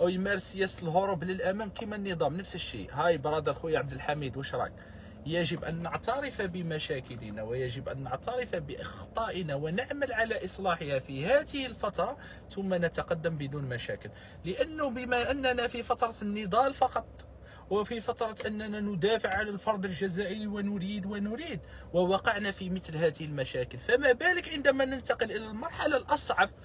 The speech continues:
اللي هي من يحكم ومن يسير ومن يشرف؟ هذه هي المرحلة الخطيرة. فإذا استمرينا بمشاكلنا هذه وبأسلوبنا هذا حتى بعد تغيير النظام، سنقع في ورطة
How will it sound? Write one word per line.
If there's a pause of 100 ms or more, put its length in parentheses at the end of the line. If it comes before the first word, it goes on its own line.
(340)
اللي
هي
من
يحكم
ومن
يسير
ومن
يشرف؟ (1120)
هذه
هي
المرحلة
الخطيرة.
فإذا
استمرينا (720)
بمشاكلنا
هذه (520)
وبأسلوبنا
هذا
حتى
بعد (120)
تغيير
النظام،
سنقع
في
ورطة